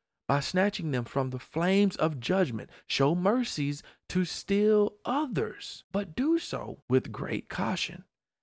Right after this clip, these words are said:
hating the sins that contaminate their lives." Verse twenty-four, "Now all glory to God, who is able to keep you from falling away and will bring you with great joy into his glorious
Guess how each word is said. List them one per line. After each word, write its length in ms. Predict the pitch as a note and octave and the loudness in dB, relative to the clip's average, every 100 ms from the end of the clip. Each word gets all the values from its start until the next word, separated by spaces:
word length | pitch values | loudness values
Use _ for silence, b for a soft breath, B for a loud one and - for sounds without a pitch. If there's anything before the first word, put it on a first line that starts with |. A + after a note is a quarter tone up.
| _ _ | _ _
hating 500 | - B3+ D4+ C4+ C4+ | 0 6 6 6 2
the 100 | A#3 | 0
sins 680 | G#3 - - C#4+ F3+ C#3+ C#3+ B B | -2 -4 -2 2 4 2 0 B B
that 180 | C#3+ - | 0 0
contaminate 840 | D#3 D3 - G#3+ B3 D#3 A#2+ A#2+ - B | -4 -4 -4 -2 0 0 0 -2 -4 B
their 280 | - C3+ C#3 | 2 4 4
lives." 960 | C#3 D#3 F3+ E3 - - - - - - | 4 2 0 0 -4 -8 -16 -20 -20 -6
Verse 220 | - A#2 - | -2 -2 -2
twenty-four, 560 | B2 B2 - E3 - _ | -4 -4 -2 -2 -2 _
"Now 160 | F#3+ F#3 | 4 4
all 340 | A3 B3 G3 | 4 4 2
glory 460 | C#3 B2+ A2 - - - | 2 0 0 -4 -10 -8
to 100 | A2+ | -2
God, 360 | A2+ G#2 - - - | 0 -2 -6 -12 -4
who 100 | - | 0
is 160 | G#3 G3+ - | 4 2 2
able 280 | B3+ G#3 E3+ | 0 2 0
to 140 | D#3+ | -2
keep 480 | - - D4+ E4+ - | -6 -2 0 -2 -2
you 160 | A#2+ | -2
from 220 | A#2 B2 A#2 | 0 -4 -4
falling 500 | - E3+ G#3 A3 G3 | 0 0 0 -2 -2
away 520 | - F3 A#3+ B3 A#2+ B2+ B B _ | -2 0 0 2 0 -4 B B _
and 240 | F3 F3+ F3+ | 2 2 2
will 140 | F#3 | 0
bring 500 | E3 D3+ C#4 D#4+ D4 | -2 -2 -2 0 0
you 360 | G3 A#2+ A#2+ A#2+ B - | 2 2 2 -2 B -4
with 260 | D3+ C3+ | -2 -2
great 360 | A2+ D3+ A3 - | 2 2 2 -2
joy 380 | B2 G#3 D#3 A#2+ | 0 2 2 0
into 440 | F#3+ C4 - D3+ | -2 -2 -2 -2
his 260 | C#3 D3 C3 | 2 0 0
glorious 920 | A2+ B2+ C4 F4 F#3+ A#2+ A2+ - - | -2 0 2 2 4 2 0 -6 -12